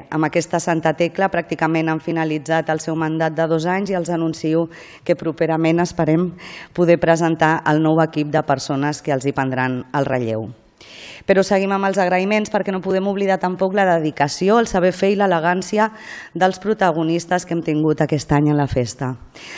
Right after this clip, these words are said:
El pandonista de Sant Bartomeu, Josep Maria Rosés i Castro, i els seus cordonistes, el Marc, la Laia i el Gerard Rosés i Bartés, i també la Marta Vidal i Blai. La pandonista de Santa Tecla, Rosa Hernández i Matas,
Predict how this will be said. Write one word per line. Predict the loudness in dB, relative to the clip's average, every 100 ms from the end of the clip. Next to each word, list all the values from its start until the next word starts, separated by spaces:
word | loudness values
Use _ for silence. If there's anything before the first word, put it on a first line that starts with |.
| 0 2
El | 4
pandonista | 4 4 2 4 4
de | 4
Sant | 2 0
Bartomeu, | 0 0 0 2 2
Josep | 2 2 2
Maria | 4 4 2
Rosés | 2 2 2 2
i | 0
Castro, | 0 0 -2 -2 -2 -6 -20 -4
i | 0
els | 2 2
seus | 0
cordonistes, | 2 2 4 4 2 0 -4 -6 -6 -16 -18 -2
el | 2 4
Marc, | 4 4 4 -2 -4
la | 2 4
Laia | 6 4 4 2 2
i | 2 2
el |
Gerard | 4 4 4 4
Rosés | 2 4 4 4
i |
Bartés, | 2 2 2 2 0 -12 -20 -8
i | -2
també | 0 4 4
la | 4
Marta | 2 2 2
Vidal | 0 2 2 2
i |
Blai. | 0 0 -2 -6 -14 -20 -20 -20 -20 -10 0
La | 4
pandonista | 4 2 0 0 0 0
de | 0
Santa | -2 -2 0
Tecla, | 2 0 0 -2 -2 -10 -8
Rosa | 2 4 4
Hernández | 4 4 2 2 0
i | 0
Matas, | 0 0 0 -2 -4